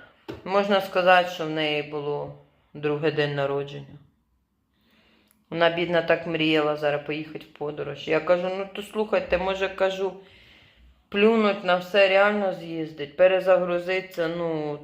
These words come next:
це ж чокнутися можна. Вона каже: та, денег нема, каже, стільки денег щас надо буде.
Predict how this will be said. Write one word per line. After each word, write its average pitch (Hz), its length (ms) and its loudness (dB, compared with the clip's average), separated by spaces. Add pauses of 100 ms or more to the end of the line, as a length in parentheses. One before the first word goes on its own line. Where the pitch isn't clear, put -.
це 160 160 0
ж - 460 -12
чокнутися 160 560 -4
можна. 151 420 -8 (1120)
Вона 156 260 -4
каже: 147 300 2
та, 226 240 2
денег 180 420 -6
нема, 156 240 -4
каже, 147 280 -6
стільки 143 300 -12
денег 139 320 -8
щас - 260 -14
надо 131 240 -8
буде. 131 220 -14